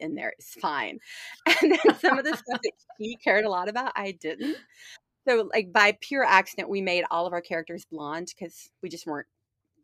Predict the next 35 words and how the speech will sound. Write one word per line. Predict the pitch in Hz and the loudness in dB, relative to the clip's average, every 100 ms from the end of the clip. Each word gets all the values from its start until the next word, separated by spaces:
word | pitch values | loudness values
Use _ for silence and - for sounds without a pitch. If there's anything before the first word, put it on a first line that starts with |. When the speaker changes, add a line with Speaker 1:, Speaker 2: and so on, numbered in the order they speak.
| _ _ _ _ - | _ _ _ _ 0
Speaker 1:
I | 190 | 2
didn't | 170 160 | 0 -2
keep | 156 - | -6 -8
up | - | -4
with | - | -4
it. | - | 2
I | 185 | 4
never | 233 196 180 | 6 6 4
picture | - - 175 | -4 -2 0
a | 165 | 0
person. | 196 180 190 | -2 -4 0
I | 147 180 | 4 6
don't | 170 165 | 4 0
keep | 151 | -6
up | 151 151 | -8 -8
with | 151 | -8
it. | 151 - - - - - | -8 -10 -18 -18 -14 2
And | 226 220 | 4 6
when | 226 | 4
my | 226 | 6
editor | 226 247 294 247 | 4 2 0 -2
pointed | - 208 196 | -2 -4 -4
it | 202 | -4
out, | 285 427 - | -4 -2 -4
she | 240 | -2
was | 214 202 | -2 0
like, | 175 - _ - | -4 -6 _ -6
you | 240 | -4
know, | - | -4
"Maybe | 190 220 254 233 | 2 2 2 2
not | 285 466 403 | 4 4 2
have | 254 214 | 2 2
everybody | 180 214 185 - 208 | 6 8 8 8 4
be | 190 180 | 4 -2
blonde." | 160 165 151 180 220 | -2 -2 0 -4 -8